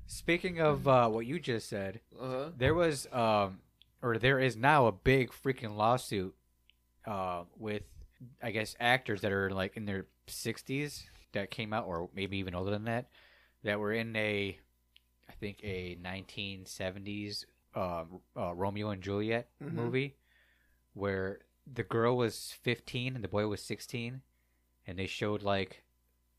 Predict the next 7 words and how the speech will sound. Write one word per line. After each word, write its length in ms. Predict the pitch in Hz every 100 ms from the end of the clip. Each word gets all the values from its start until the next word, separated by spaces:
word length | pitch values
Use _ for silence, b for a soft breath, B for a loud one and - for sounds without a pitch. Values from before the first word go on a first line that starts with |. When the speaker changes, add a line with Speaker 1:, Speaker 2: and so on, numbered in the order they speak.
| -
Speaker 1:
the 120 | 113
girl's 380 | - 110 110 104
boob, 480 | - 107 113 131 135 _ _ _ -
one 220 | 104 107
Speaker 2:
Oh, 40 | 101
Speaker 1:
boob. 380 | 107 110 120 135
Speaker 2:
shit. 440 | 101 104 110 -